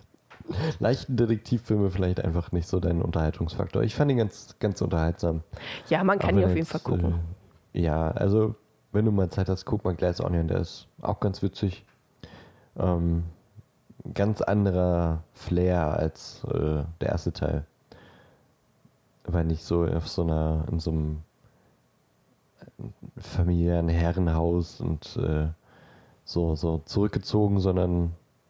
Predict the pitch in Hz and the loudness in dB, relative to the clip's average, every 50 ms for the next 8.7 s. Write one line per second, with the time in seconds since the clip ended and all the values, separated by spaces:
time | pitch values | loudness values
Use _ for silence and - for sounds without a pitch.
0 | _ _ _ _ _ _ _ _ _ _ _ _ _ _ _ _ _ _ _ _ | _ _ _ _ _ _ _ _ _ _ _ _ _ _ _ _ _ _ _ _
1 | _ _ _ _ _ _ _ _ _ _ _ _ _ _ - 104 90 82 80 80 | _ _ _ _ _ _ _ _ _ _ _ _ _ _ -2 0 0 2 2 0
2 | 78 73 80 80 - - - - 85 95 - - 95 90 87 87 85 82 82 85 | 0 0 -2 -4 -6 -8 -4 -2 -2 -2 0 0 2 2 2 2 0 0 -2 -4
3 | - _ - 107 110 110 101 101 98 90 - 101 92 90 90 87 87 85 85 85 | -6 _ -2 0 2 2 2 2 0 0 0 0 2 2 2 2 2 2 2 2
4 | 80 85 82 85 85 80 80 - - - - - - - - - - - - - | 2 2 2 2 2 0 -2 -6 -12 -20 -20 -20 -20 -20 -20 -20 -20 -20 -20 -20
5 | - - - _ _ - - _ _ _ _ _ - - 90 87 85 - - - | -20 -20 -20 _ _ -20 -20 _ _ _ _ _ -2 -2 0 0 0 -2 0 0
6 | 90 90 87 80 - - 90 - - - 90 80 87 87 85 85 82 - - 87 | 2 0 0 0 -2 -2 -4 -2 -2 -2 -2 0 0 0 0 0 -2 -2 0 0
7 | 85 85 85 82 80 80 80 80 80 80 80 - - - 95 - - - 147 135 | 0 2 2 2 2 2 2 0 0 -2 -4 -6 -2 2 2 4 4 2 2 2
8 | 123 120 110 95 - - - 101 - - 110 104 101 | 2 2 2 2 0 0 0 -2 0 2 2 2 2